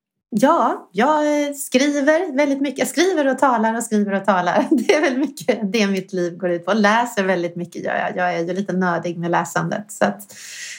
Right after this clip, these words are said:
eh, ja, forskning, ungefär halva min tid lägger jag på just nu ett forskningsprojekt vid Fotte. Och, eh, ungefär halva min tid är jag ute och talar och debatterar och så vidare.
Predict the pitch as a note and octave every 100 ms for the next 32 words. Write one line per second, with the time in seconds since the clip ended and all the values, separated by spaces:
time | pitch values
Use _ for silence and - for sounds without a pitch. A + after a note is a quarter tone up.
0 | - A#3+ B3 B3 D#4 F#4 - D#4+ E4 -
1 | B3+ C#4+ D4+ D4 C#4+ C4 C4 B3+ A#3+ A#3+
2 | A3 A#3+ A#3+ A3+ G#3+ G#3+ G#3+ G#3 G#3 -
3 | G3 G3+ - - G#3 G#3 F#3+ F#3+ F#3+ F#3+
4 | F#3+ - F#3+ G#3+ G#3+ - C#4+ - C#4+ -
5 | - C4+ C4 C4+ B3 A#3+ A3+ A3 G#3+ G3+
6 | G3 G#3+ G#3 G#3 A3 G#3 G#3 A#3 G#3+ G#3
7 | G#3 G3 G3+ G#3 G#3 G3+ F#3+ F#3 F3+ F3+
8 | G3+ G3 G#3